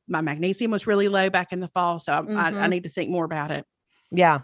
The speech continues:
Speaker 2: Yeah, I know. Well, and I feel like I'm trying to incorporate more vegetables right now because during the two weeks that I did not feel good, all I really wanted to eat was, like, ice cream, you know? So I'm like,
Speaker 1: <laughs>
Speaker 2: "It's probably time to maybe add some nutrients back into my diet."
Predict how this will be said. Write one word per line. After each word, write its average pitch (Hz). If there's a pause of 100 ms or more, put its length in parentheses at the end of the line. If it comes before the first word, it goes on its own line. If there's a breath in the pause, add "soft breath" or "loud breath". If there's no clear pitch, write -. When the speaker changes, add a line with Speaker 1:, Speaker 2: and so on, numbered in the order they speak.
(140)
Speaker 2:
Yeah, 143
I 175
know. 156
Well, 202
and 196
I 202
feel 240
like 220
I'm 185
trying 202
to 190
incorporate 185
more 175
vegetables 170
right 170
now 156
because 170
during 185
the 165 (160)
two 196
weeks 190
that 170
I 160
did 170
not 165
feel 202
good, 165 (320 loud breath)
all 202
I 196
really 185
wanted 170
to 180
eat 180
was, 160
like, 147
ice 147
cream, 139 (120)
you 196
know? 185
So 185
I'm 175
like, 165
Speaker 1:
<laughs> -
Speaker 2:
"It's -
probably 196
time 185
to 160 (260)
maybe 170
add 175
some 160
nutrients 165
back 139
into 151
my 135
diet." 123